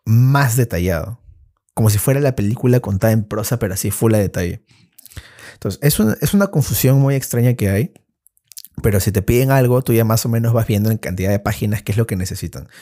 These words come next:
porque los nombres varían de lugar en lugar. Entonces, yo lo que hago, después de haber hecho todo esto de tener mi tema, es me siento y escribo la historia en prosa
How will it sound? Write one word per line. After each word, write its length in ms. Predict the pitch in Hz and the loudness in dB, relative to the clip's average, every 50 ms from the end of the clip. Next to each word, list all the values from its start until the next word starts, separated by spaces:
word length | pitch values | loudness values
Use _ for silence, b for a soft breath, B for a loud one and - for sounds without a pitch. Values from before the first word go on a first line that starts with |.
| B B B B | B B B B
porque 200 | - 104 101 104 | -6 -4 -4 -4
los 240 | 95 90 90 90 - | -4 -4 -4 0 0
nombres 300 | 120 117 120 131 123 - | 2 4 4 4 4 4
varían 360 | 101 87 92 98 104 113 110 | 4 4 4 4 4 4 2
de 80 | 104 | 2
lugar 260 | 90 82 85 85 87 92 | 0 0 -2 -2 -2 -2
en 100 | 87 82 | -2 -2
lugar. 240 | 73 71 - - - B B B B B B B | -4 -6 -8 -12 -16 B B B B B B B
Entonces, 440 | B - 156 135 104 104 101 101 101 | B 0 0 0 0 -2 -4 -6 -6
yo 200 | 107 143 151 165 | 0 2 2 2
lo 160 | 185 185 165 | 2 0 -2
que 140 | - 123 120 | 0 -2 0
hago, 260 | 120 117 113 143 214 190 | 0 0 -2 -4 -6 -8
después 360 | 143 95 87 - - 117 117 | -8 -8 -8 -2 0 2 2
de 80 | 123 120 | 4 4
haber 360 | 117 117 117 127 - _ _ _ _ _ _ _ - | 2 2 0 -2 -6 _ _ _ _ _ _ _ -6
hecho 320 | - 113 110 - - 101 - | -6 -6 -4 -4 -8 -8 -8
todo 320 | _ - 143 139 139 139 | _ -4 -2 0 0 -2
esto 200 | 135 - - - | -2 -4 -4 -2
de 160 | 76 127 110 - | -2 0 -2 -4
tener 380 | - - - 92 95 95 104 | -6 -8 -6 -2 -2 0 0
mi 100 | 104 107 | 0 0
tema, 380 | 104 107 107 101 104 117 - - b b b b b b b b b _ | -2 -2 -4 -4 -4 -4 -6 -8 b b b b b b b b b _
es 420 | - 113 98 87 - - - - _ _ _ _ _ - | -6 -4 -4 -4 -6 -8 -10 -14 _ _ _ _ _ -6
me 200 | - 101 92 82 | -2 0 0 0
siento 580 | - - - 151 156 147 135 131 - 156 - - | 0 0 0 2 2 2 0 0 -2 -6 -6 -4
y 100 | 76 87 | -6 -10
escribo 360 | - - - 113 113 117 113 | -8 -4 0 2 4 4 4
la 60 | 101 | 2
historia 500 | 85 - - - - 120 113 107 101 95 | 2 -2 -4 -2 0 0 2 2 0 -2
en 160 | 92 87 90 | -2 -4 -6
prosa 560 | 87 - - 117 131 127 - - - 92 87 | -6 -4 -2 0 0 0 -2 -4 -8 -10 -12